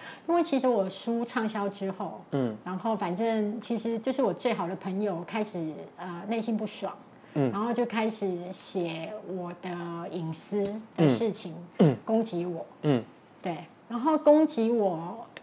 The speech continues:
Speaker 1: 呃，可能觉得好像我都还是活得好好的。后来他直接把那个故事的主角就用我的本名。对。
Speaker 2: 好恶劣哦。
Speaker 1: 对，他就用我的本名，然后我真的觉得已经忍无可忍了，所以我就是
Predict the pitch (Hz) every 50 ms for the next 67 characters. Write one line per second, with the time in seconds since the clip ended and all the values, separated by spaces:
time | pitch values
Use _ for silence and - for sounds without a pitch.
0 | - - - - 214 196 190 185 185 - 214 220 226 240 - 254 247 240 262 254
1 | 247 240 240 208 190 208 254 262 254 240 233 240 - 214 175 180 170 233 233 233
2 | 233 233 233 233 233 240 240 - 196 196 - 247 226 - 185 180 185 170 - -
3 | - - - 170 165 165 - - - - - - - - - - 320 311 262 240
4 | 247 247 277 269 269 - 233 208 - 247 240 226 226 - 226 180 151 - - 202
5 | 220 220 214 202 190 - 277 254 220 - - 247 233 202 190 - - 185 180 196
6 | 196 190 - 220 180 156 160 - 240 233 233 226 208 175 165 160 165 151 - 160
7 | 151 147 139 135 - 202 185 165 - - - - - - - - - - - -
8 | - - - 196 190 - - - - - - - - 143 131 - - 240 220 214
9 | 208 214 233 226 208 190 160 143 127 120 117 104 214 202 - 196 240 226 269 269
10 | 269 262 247 202 175 190 - - 180 175 180 170 175 190 220 247 254 269 370 311
11 | 254 247 294 311 302 269 269 233 226 233 226 214 180 190 226 240 240 220 180 170
12 | 175 185 185 - - 185 175 185 190 175 165 170 185 190 - 240 254 240 208 185
13 | 220 240 226 - - 254 247 240